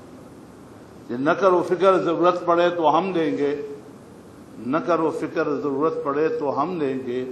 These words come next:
लहू का तेल चिरागों में जलाने के लिए। लेकिन मेरे ख्याल में इस शेर से मसला हल नहीं होगा। कुछ चीज़ें ऐसी है, वो हकीकत है। पहले मैं उससे माजरत करता हूँ कि अगर वो किसी को बुरी लगे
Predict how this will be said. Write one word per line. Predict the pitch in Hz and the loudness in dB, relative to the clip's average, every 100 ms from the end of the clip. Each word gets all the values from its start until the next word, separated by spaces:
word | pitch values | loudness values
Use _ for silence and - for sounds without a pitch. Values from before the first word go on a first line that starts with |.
| 127 - - - - - - 104 | -12 -16 -18 -20 -20 -20 -18 -6
लहू | 120 143 147 | -2 -2 -2
का | 131 | -4
तेल | - 143 147 135 | -4 -2 -2 -2
चिरागों | 135 123 127 139 | -2 -2 -2 -4
में | 147 131 | -6 -6
जलाने | 131 120 123 151 | -8 -8 -8 -8
के | 151 160 | -4 -4
लिए। | 127 120 123 - - - - - - - - - - - - - - | -2 -6 -8 -12 -16 -20 -20 -20 -20 -20 -20 -20 -20 -20 -20 -20 -10
लेकिन | 131 156 | -6 -4
मेरे | 165 196 214 | 2 4 6
ख्याल | 208 208 | 6 6
में | 208 | 6
इस | 214 196 208 | 6 6 4
शेर | 196 190 | 2 2
से | 190 | 0
मसला | 165 214 175 | -2 0 2
हल | 156 156 | 2 0
नहीं | 151 131 | -2 -4
होगा। | 117 98 - - - - - - - - - - - - - - - - - - - | -6 -10 -12 -16 -20 -20 -20 -20 -20 -20 -20 -20 -20 -20 -20 -20 -20 -20 -20 -10 -8
कुछ | - | -6
चीज़ें | 175 175 170 | -2 2 4
ऐसी | 165 185 | 2 4
है, | 185 | 4
वो | 180 160 | 6 4
हकीकत | 123 - 143 160 160 | 4 0 -2 0 0
है। | 156 - - - - - - - - - - - - - - | 0 -4 -10 -16 -18 -18 -18 -18 -18 -18 -18 -20 -20 -10 -4
पहले | 151 147 | -2 -2
मैं | 139 | -2
उससे | 127 117 | -4 -2
माजरत | 117 135 156 156 | -2 0 0 0
करता | 156 139 151 | 0 0 0
हूँ | 151 139 | 0 -2
कि | 139 | -6
अगर | 120 127 | -4 -4
वो | 139 | -4
किसी | 147 131 143 | -6 -10 -10
को | 139 | -6
बुरी | 135 170 | -2 0
लगे | 170 160 | 2 2